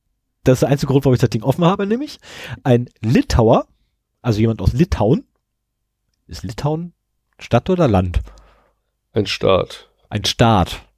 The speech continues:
Speaker 2: Ja.
Speaker 1: Das ist ja noch schlimmer. Okay, also ein Litauer, <clears throat> ähm, hat sich, äh, bei mehreren Internetkonzernen, ich nenne gleich Namen, als ein Mitarbeiter der Rechnungsabte-, Rechnungsstellungsabteilung von Quanta Computers ausgegeben.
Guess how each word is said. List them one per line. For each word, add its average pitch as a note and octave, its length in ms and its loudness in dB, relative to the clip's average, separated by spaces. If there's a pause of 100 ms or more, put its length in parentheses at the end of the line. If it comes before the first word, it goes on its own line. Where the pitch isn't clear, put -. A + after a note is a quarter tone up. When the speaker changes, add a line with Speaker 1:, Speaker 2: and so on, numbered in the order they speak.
Speaker 2:
Ja. G#2 380 0
Speaker 1:
Das G2 120 -8
ist F#2+ 60 2
ja G2+ 40 -2
noch G#2+ 100 2
schlimmer. F2+ 300 -4 (400)
Okay, C3 240 2
also B2+ 240 2 (320)
ein B2+ 220 0
Litauer, C3+ 560 2 (220)
<clears throat> - 1120 -2
ähm, A#2+ 380 2
hat D#3 120 0
sich, - 380 -2
äh, C3 400 4
bei A#2 360 4
mehreren C3+ 640 2
Internetkonzernen, A#2 1040 0
ich - 160 -8
nenne C#3 220 0
gleich F2+ 220 -2
Namen, A2 280 -4 (760)
als A#2+ 320 2
ein A2+ 140 2
Mitarbeiter C#3+ 720 4
der A2+ 400 2
Rechnungsabte-, C3+ 720 -2
Rechnungsstellungsabteilung B2 1040 0
von G#2+ 260 0
Quanta A#2+ 280 2
Computers A#2 440 0
ausgegeben. A2 580 0